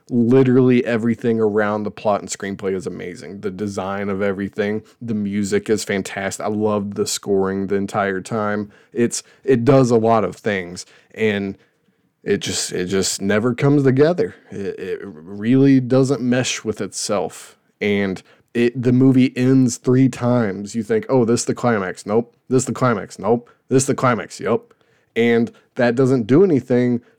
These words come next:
to help the stilted feeling of all these random scenes shoved together in this plot. So that's all I'm gonna say about The Creator. A disjointed,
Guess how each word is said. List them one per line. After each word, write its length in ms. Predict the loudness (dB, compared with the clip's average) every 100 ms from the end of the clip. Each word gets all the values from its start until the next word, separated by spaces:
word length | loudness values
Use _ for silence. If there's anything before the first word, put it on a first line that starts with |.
| -4
to 200 | 2 2
help 320 | 2 0 -2
the 240 | 2 2 4
stilted 720 | -2 0 2 2 2 -2 0
feeling 580 | 2 2 4 2 0
of 440 | -2 0 4 2 0 _ _
all 260 | 2 2
these 200 | 4 2
random 400 | 2 2 4 2
scenes 460 | -2 -2 0 0 -2
shoved 380 | -4 -2 -2 -2
together 500 | 0 0 2 0 0
in 200 | -4 -6
this 160 | -6
plot. 440 | -8 -14 -10 -10 -10 _ -20 _
So 400 | 2 4 4 0 _ _ _ _ _ _ _ 0
that's 220 | 2 4
all 120 | 4
I'm 80 | 4
gonna 120 | 2
say 200 | 2 2
about 360 | 4 2 0 -2
The 120 | -4
Creator. 520 | 2 4 6 4 0 _ _ _ 0
A 440 | 2 4 4 2 -2 _ _ _ _ _ -8 -2
disjointed, 1300 | 2 4 2 -2 2 4 4 2 4 6 6 4 0